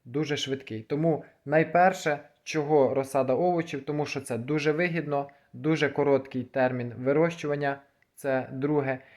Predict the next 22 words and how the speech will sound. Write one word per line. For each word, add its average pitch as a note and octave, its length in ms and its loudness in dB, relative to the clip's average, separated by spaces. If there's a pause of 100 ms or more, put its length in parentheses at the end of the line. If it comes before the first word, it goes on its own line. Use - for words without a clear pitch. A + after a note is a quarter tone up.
(140)
І C3+ 100 -6
третє, D3+ 540 4
дуже D3+ 340 2
великі C#3 400 2
заробітки C#3 560 2
порівняно C3+ 680 0
з - 100 -20
тим, C#3 220 -4
скільки C#3 340 -4
треба A#2+ 440 0
закласти C3 540 0
грошей F3 560 0
і B2+ 60 -10
скільки D3+ 500 -4 (180)
потрібно C#3 400 -4
чекати, C#3 440 0
поки C3+ 280 -2
вони C3 200 -2
вернуться. B2 560 -4
Чому? C#3 460 -2 (260)
Тому D3 240 -4
що C3 320 2